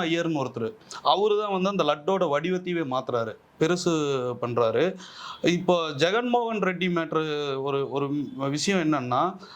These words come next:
அவர் ஓப்பன் டிக்ளேர் கொடுத்துட்டாரு, "ஓய்வு பெற்ற ஜஸ்டிஸை வச்சு நீங்க ஒரு கமிட்டி ஃபார்ம் பண்ணுங்க, கமிட்டி என்ன கேக்குதோ அதுக்கு நான் ஒத்துழைப்பு தர்றேன்." அது இல்லாம நீங்க வந்து நேரடியா சி பி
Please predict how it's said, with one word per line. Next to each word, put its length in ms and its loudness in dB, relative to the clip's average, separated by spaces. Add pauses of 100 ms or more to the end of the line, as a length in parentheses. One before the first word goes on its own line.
(160)
அவர் 260 2 (100)
ஓப்பன் 340 0
டிக்ளேர் 380 0
கொடுத்துட்டாரு, 520 -2 (560)
"ஓய்வு 400 2
பெற்ற 360 0
ஜஸ்டிஸை 500 -2
வச்சு 340 0 (460)
நீங்க 260 4
ஒரு 200 -2
கமிட்டி 380 2
ஃபார்ம் 300 -2
பண்ணுங்க, 340 -2 (580)
கமிட்டி 400 2
என்ன 220 2
கேக்குதோ 320 0
அதுக்கு 240 -2
நான் 80 0
ஒத்துழைப்பு 440 -4
தர்றேன்." 320 -4 (180)
அது 300 4
இல்லாம 360 0 (580)
நீங்க 320 4
வந்து 280 2 (220)
நேரடியா 400 2
சி 280 -2
பி 120 0